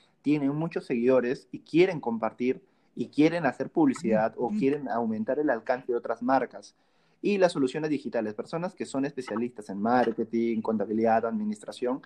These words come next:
que prestan sus servicios a diferentes pequeñas empresas o mipes para que puedan,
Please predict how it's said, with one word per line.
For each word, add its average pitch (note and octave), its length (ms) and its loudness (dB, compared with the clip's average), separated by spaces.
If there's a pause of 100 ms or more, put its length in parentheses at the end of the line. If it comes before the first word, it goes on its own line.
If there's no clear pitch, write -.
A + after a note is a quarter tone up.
(280)
que C3 120 4
prestan C3+ 300 0
sus D3 140 -8
servicios C3+ 760 4
a B2+ 100 -2
diferentes D3 480 -2
pequeñas D3+ 400 -4
empresas B2+ 500 -2
o A2+ 100 -2
mipes C3 520 -2 (520)
para A2+ 180 0
que A#2 120 0
puedan, C3+ 460 2